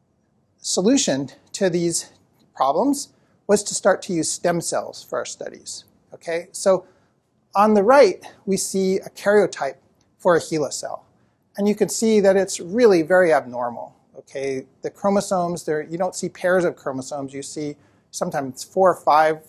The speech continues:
copies of a chromosome. There are all sorts of massive translocations. This is only a snapshot of a HeLa cell. This is constantly evolving. So there constantly are, um, more chromosomes being gained and lost and more translocations happening because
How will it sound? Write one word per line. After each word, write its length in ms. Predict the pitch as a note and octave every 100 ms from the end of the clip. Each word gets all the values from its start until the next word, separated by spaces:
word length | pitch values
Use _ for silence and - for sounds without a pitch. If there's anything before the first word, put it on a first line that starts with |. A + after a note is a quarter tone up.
| _
copies 340 | - D3 D#3
of 100 | D#3+
a 40 | C#3+
chromosome. 540 | - D3 C#3+ - D3+
There 80 | C3
are 40 |
all 120 | E3 F#3+
sorts 200 | F3+ -
of 120 | C#3
massive 400 | C#3+ D#3 F3+ -
translocations. 960 | - D3 C#3 B2 - C3 - C3+ C3 - _ _ _ _
This 300 | G3 F#3+ C4
is 100 | C#4
only 220 | A3 A3+ G3
a 60 |
snapshot 800 | - - G3 A3 - D3+ A#2 - _ -
of 80 |
a 40 | D#3+
HeLa 340 | - A#3 F#3
cell. 340 | - C3 B2+ -
This 160 | G#3+ G#3
is 120 | E3+
constantly 680 | - - G#3 G#3 G3+ F3+ E3
evolving. 560 | C3+ D3 E3+ C#3 A2+ - _ _
So 360 | - F3 D3+ C#3+ -
there 240 | D3+ D3 _
constantly 580 | - F#3+ G3 G3 D#3+ D#3
are, 240 | C3 B2+ - _ -
um, 240 | B2 A#2+ - _
more 300 | D3 G3 G3+
chromosomes 540 | F#3+ F#3+ F3+ F3 F3 D3
being 200 | C#3+ B2+
gained 360 | F3 F#3 E3+
and 100 | C#3
lost 300 | D3+ D3+ -
and 100 | C#3+
more 160 | E3+ F#3
translocations 1400 | - E3 D#3 C#3+ _ _ _ _ _ D#3+ C#3+ E3 - D3+
happening 360 | E3 - E3+ D3+
because 640 | D#3 - - C4+ F#3 F3+